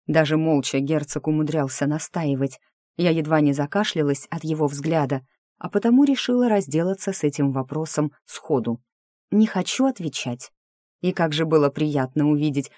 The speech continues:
вытянутое лицо герцога. Милорд думал, что сейчас я разложу все по полочкам, признаюсь, что он мне нравится, и даже больше. "Давай отметим поимку официанта Клуда",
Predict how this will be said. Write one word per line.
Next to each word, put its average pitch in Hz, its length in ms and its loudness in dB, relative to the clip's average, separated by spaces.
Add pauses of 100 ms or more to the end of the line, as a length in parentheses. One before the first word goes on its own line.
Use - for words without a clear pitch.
(140)
вытянутое 151 680 2
лицо 156 380 0
герцога. 135 680 -4 (280)
Милорд 247 500 2
думал, 240 380 4
что - 240 -2
сейчас - 540 -4
я 202 140 4
разложу 156 480 0
все 143 240 -2
по 123 140 -6
полочкам, 185 640 0 (240)
признаюсь, 185 720 2
что - 220 0
он 165 200 2
мне 156 180 4
нравится, 165 600 0 (100)
и 160 120 0
даже 139 280 0
больше. 135 500 -2 (540)
"Давай 294 300 4
отметим 202 420 0
поимку 226 540 2 (140)
официанта 175 640 0
Клуда", 139 440 0